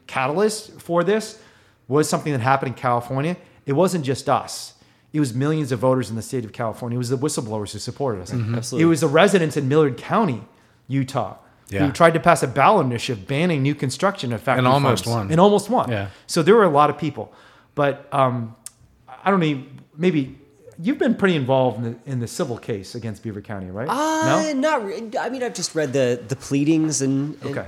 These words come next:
Speaker 3: yeah. So yeah, I'm, I'm, I'm familiar with the basic
Speaker 1: Well,
Speaker 3: claims,
Speaker 1: why don't you
Speaker 3: but
Speaker 1: just tell, tell, explain based on your recollection of the pleadings? 'Cause, I mean, I know you're, weren't you assisting in some of the declarations being drafted? And that
Speaker 3: Uh,
Speaker 1: type of
Speaker 3: I,
Speaker 1: Yeah.
Speaker 3: well, yeah, the, although that was for the criminal case.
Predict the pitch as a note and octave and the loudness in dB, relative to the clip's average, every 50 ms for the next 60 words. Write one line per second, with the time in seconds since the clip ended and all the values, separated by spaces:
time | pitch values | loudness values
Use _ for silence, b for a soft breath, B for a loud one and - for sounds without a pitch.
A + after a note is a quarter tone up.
0 | - - C#3+ C3 B2+ B2 A#2 A2+ A2 G#2+ G#2+ - - B2+ A2+ A2 A#2+ G#2+ G#2 G2+ | -8 -6 -2 0 2 4 4 4 2 0 -2 -2 -4 -4 -2 0 0 0 0 0
1 | A2+ C3 - C#3+ C3+ C#3 - - E3+ D#3+ - - C3 B2+ B2+ A#2+ A2+ G#2+ G#2 G#2 | -2 -4 -4 -4 -4 -4 -2 0 0 0 0 2 2 2 4 4 2 2 0 -2
2 | F#2+ F#2+ A2 G#2+ A3 - - - - - A#2+ - A3 C#4 E4+ C#4+ C#4+ C4+ B3 G3+ | -2 -2 2 6 6 6 4 2 -2 0 4 6 6 4 4 2 0 2 0 0
3 | - - - - F#3+ F#3 F#3 E3+ D#3 - - - - - - G3 - - - E3 | -2 -4 -4 0 2 2 4 2 2 -2 -6 -10 -14 -10 -8 -8 -8 -8 -12 -20
4 | - - F3 G3 G#3 F#3+ C3 - - - A3 A3 G3+ E3+ E3 E3 D#3+ - - D#3 | -20 -20 -20 -12 -8 -8 -6 -4 0 2 2 4 4 4 2 2 0 0 0 0
5 | C#3+ C3 B2+ - - B2+ C3+ E3 E3 D3 C#3+ C3+ - C3+ C3 A#2+ - - B2 G#2+ | 0 0 -4 -4 -4 0 0 2 4 4 2 2 2 0 -4 -2 -2 -4 -6 -6
6 | G2+ - - C3 A#2+ A#2 A#2 G#2+ - B2+ A2+ - - B2 B2 A#2+ A2+ A#2 B2+ C#3+ | -6 -6 -4 -2 -2 -2 -2 -4 -6 -10 -12 -10 -6 -4 -2 -2 -2 -2 -2 0
7 | D3+ F3 F3 D#3 D3 C3+ B2+ A#2 - b b b b b b E3+ G#3 - - C4 | 0 2 2 2 0 0 -2 -2 -6 b b b b b b -10 -8 -6 -4 -4
8 | A#3+ A3 - G#3 F#3+ - G3+ F#3+ F3+ D3 B2+ A2 - - C3+ B2 G#2 G2+ F#2 - | -4 -4 -6 -8 -10 -8 -6 -6 -4 -4 -4 -6 -6 -6 -6 -4 -6 -6 -8 -12
9 | _ - - _ _ _ _ - A2+ A2 - A#2 A#2 C3+ D3 C#3 - E3+ D#3+ D#3 | _ -20 -20 _ _ _ _ -10 -10 -8 -6 -4 -4 -4 -4 -4 -8 -10 -12 -10
10 | E3 E3 D#3 E3 D#3+ F3 E3 - F3 C#3 C3 E3+ F3+ F#3 F#3 - D#3+ F#3+ G3 - | -10 -8 -6 -4 -4 -4 -6 -8 -8 -4 0 2 4 4 4 2 2 0 0 0
11 | - E3 D3 G#3+ A3 G3+ F#3+ F3 E3+ D#3+ B2+ E3 D#3+ D#3+ D3+ D#3 C#3 D#3+ D#3 C#3+ | 2 4 6 6 6 4 4 4 2 2 2 2 2 4 4 4 4 4 2 2
12 | C3+ - - - A2+ - - - B2 G#2+ F#2+ F#2 F2 - - - - - - | -2 -4 -4 -6 -8 -8 -6 -6 -6 -6 -6 -8 -10 -12 -12 -12 -12 -12 -14